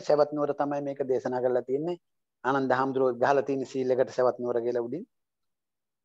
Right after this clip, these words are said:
සවැත් නුවර දේශනා කරලා තියෙන්නේ. මහණෙනි, යමකු සිතයිද,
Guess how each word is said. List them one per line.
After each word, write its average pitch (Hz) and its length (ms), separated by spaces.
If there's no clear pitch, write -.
සවැත් 131 200
නුවර 127 180
දේශනා 120 380
කරලා 110 220
තියෙන්නේ. 151 280
මහණෙනි, 175 520
යමකු 208 360
සිතයිද, 202 500